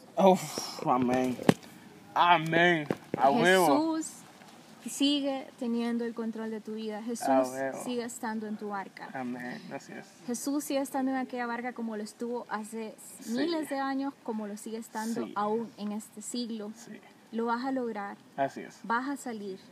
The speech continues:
Speaker 1: Ujú.
Speaker 2: Te lo dice alguien que desde los nueve años se quiso morir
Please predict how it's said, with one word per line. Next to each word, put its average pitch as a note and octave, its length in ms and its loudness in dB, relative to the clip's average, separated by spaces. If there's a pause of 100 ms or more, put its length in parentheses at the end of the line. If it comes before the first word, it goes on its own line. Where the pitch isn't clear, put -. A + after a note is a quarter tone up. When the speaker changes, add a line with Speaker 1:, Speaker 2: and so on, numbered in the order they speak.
Speaker 1:
Ujú. D3+ 360 -6
Speaker 2:
Te B3+ 80 -2
lo A#3 120 0
dice B3 440 -4
alguien G#3+ 640 -2 (120)
que F#3+ 360 -6 (180)
desde G#3+ 300 -2
los G#3 180 -4
nueve G#3 360 0
años A3 300 -2
se G3+ 120 -8
quiso G#3 260 -6
morir G#3+ 400 -4